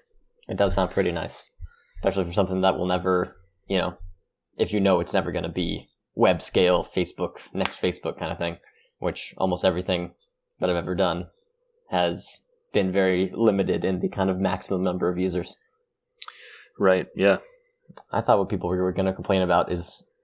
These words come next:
Speaker 2: the truly fl-, I was floored when you told me you had to, like, manually, like, zip all your files up into a zip file and just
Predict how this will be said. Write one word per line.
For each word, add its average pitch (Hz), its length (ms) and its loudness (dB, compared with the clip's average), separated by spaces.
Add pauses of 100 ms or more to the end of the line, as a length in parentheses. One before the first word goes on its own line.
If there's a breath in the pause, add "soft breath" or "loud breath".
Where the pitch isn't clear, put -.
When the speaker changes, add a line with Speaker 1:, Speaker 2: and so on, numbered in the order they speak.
(300 soft breath)
Speaker 2:
the 92 380 -2
truly 107 360 4
fl-, - 360 -4 (160)
I 92 100 6
was 90 180 0
floored 98 540 4 (340)
when 90 520 0
you 92 180 0
told 92 240 4
me 92 60 -2
you 90 140 -2
had 90 180 -4
to, 95 80 0
like, 85 300 0 (600)
manually, 95 920 2 (440)
like, 85 260 -6 (140)
zip 98 280 2
all 95 140 6
your 92 160 2
files 87 460 0
up - 440 -2
into 92 320 0
a 90 60 0
zip 95 340 0
file 85 540 0
and 90 460 0 (340)
just - 280 -2